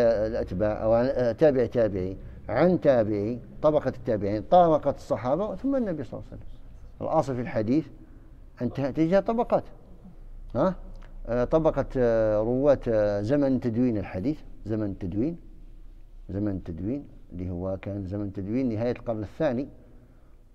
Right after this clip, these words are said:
نهاية القرن الثاني بدأ تدوين الحديث.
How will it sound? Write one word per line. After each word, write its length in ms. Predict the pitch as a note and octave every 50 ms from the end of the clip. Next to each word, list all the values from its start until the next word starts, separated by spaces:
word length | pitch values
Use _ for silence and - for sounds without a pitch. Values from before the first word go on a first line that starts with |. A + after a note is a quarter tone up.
| - -
نهاية 200 | - F2 G2+ A#2+
القرن 320 | C3+ C3+ - - B2 A#2+ A2
الثاني 340 | F#2 - - A2 C3 E3 F3
بدأ 480 | D#3+ D3 C3 C3+ A#2+ C3 C#3+ C3+ - F2+
تدوين 340 | - A#2 A2 A2+ C3 C#3 B2+
الحديث. 420 | A#2 G2+ - G#2 E2+ F#2+ G2+ G2+